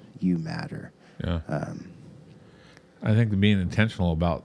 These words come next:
Speaker 2: that kind of conversation with, 'cause I did that on purpose with that
Speaker 1: Yeah.
Speaker 2: young person, and I wanted to know what they're getting. And I think all of us need to maybe ha-, be a little bit more intentional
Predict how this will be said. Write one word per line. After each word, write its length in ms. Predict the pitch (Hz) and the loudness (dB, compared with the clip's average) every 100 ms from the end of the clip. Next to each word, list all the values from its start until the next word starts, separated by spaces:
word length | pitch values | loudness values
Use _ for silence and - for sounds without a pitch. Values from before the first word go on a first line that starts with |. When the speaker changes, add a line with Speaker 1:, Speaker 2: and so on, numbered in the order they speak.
| - | -8
Speaker 2:
that 360 | 92 87 82 - | -2 0 0 -4
kind 220 | - 87 | -2 0
of 60 | 87 | 0
conversation 640 | 92 85 - 92 87 76 76 | 0 -2 0 0 0 -4 -4
with, 200 | 78 - - - - - | -6 -8 -20 -20 -18 -2
'cause 120 | 95 | 2
I 100 | 95 | 4
did 220 | 92 123 | 6 6
that 180 | 131 92 | 6 4
on 140 | 87 82 | 2 2
purpose 420 | 110 104 80 - | 2 2 -2 0
with 320 | 87 82 - - - - | 2 2 0 -18 -14 -2
that 140 | 90 | 4
Speaker 1:
Yeah. 160 | 98 92 | 6 6
Speaker 2:
young 200 | 90 78 | 2 0
person, 400 | 95 95 76 71 - - - - - - | 0 0 -2 -6 -10 -20 -20 -20 -18 -4
and 120 | 87 | 2
I 80 | 87 | 4
wanted 320 | 87 101 98 | 4 6 6
to 140 | 92 92 | 4 4
know 420 | 127 87 76 78 - | 4 4 0 -6 -2
what 200 | 113 104 | 0 2
they're 140 | 87 | 0
getting. 560 | 80 92 101 82 78 78 - _ _ - _ - | 2 2 2 2 -2 -6 -10 _ _ -20 _ 2
And 80 | 101 | 4
I 80 | |
think 180 | 127 135 | 4 4
all 160 | 98 123 | 6 6
of 60 | |
us 160 | 92 87 | 4 2
need 120 | 90 | 0
to 180 | 87 73 - - - - - | 0 -2 -8 -20 -20 -14 -2
maybe 300 | 95 87 85 | 0 2 2
ha-, 200 | 87 - - | 0 -4 0
be 140 | 95 | 2
a 60 | 98 | 4
little 180 | 107 113 | 4 4
bit 60 | |
more 80 | 104 | 4
intentional 600 | 101 110 104 - 85 80 | 2 4 2 2 0 0